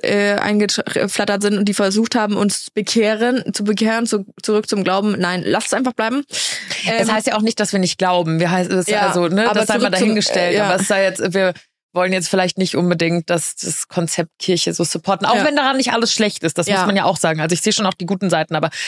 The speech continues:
Speaker 2: das muss jeder für sich selber wissen. Ich
Speaker 1: Ja.
Speaker 2: finde, Religion ist so ein, so ein sensibles Thema, das muss jeder, jeder für sich entscheiden. Und es be-, juckt einen auch, sollte einen überhaupt nicht jucken, an was andere
Speaker 1: Ja.
Speaker 2: glauben. Deswegen finde ich es auch immer so abartig, dass so Kriege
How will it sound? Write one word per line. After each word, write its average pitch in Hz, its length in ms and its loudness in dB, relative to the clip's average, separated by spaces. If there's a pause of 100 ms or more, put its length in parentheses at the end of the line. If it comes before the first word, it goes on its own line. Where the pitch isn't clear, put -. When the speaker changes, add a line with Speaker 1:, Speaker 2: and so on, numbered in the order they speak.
(120)
Speaker 2:
das 196 140 0
muss 196 120 2
jeder 202 220 2
für 196 140 0
sich 180 260 0 (300)
selber 165 500 2 (180)
wissen. 165 320 0
Ich 156 120 2
Speaker 1:
Ja. 196 100 2
Speaker 2:
finde, 185 140 0
Religion 214 340 2
ist 208 100 -2
so 208 80 0
ein, 196 200 2 (300)
so 202 100 -2
ein 190 80 2
sensibles 202 420 0
Thema, 196 400 2
das 185 160 -2
muss 190 180 -2
jeder, 180 520 0
jeder 214 320 -2
für 202 100 -4
sich 190 160 -2
entscheiden. 170 360 0
Und 175 100 0
es - 80 -6 (100)
be-, 208 100 -6 (340)
juckt 240 220 -2
einen 214 280 -2
auch, - 280 -4
sollte 220 280 0
einen 208 160 -2
überhaupt 196 400 -2
nicht - 220 -6
jucken, 208 200 -4
an 175 140 -2
was 180 160 -2
andere 180 400 -2
Speaker 1:
Ja. 190 240 0
Speaker 2:
glauben. 175 200 -2
Deswegen 175 260 -4
finde 196 160 -2
ich 170 60 -4
es - 20 -4
auch 180 120 -4
immer 185 100 -2
so 185 120 -2
abartig, 170 420 -4
dass 175 140 -6
so 180 80 -4
Kriege 175 540 -2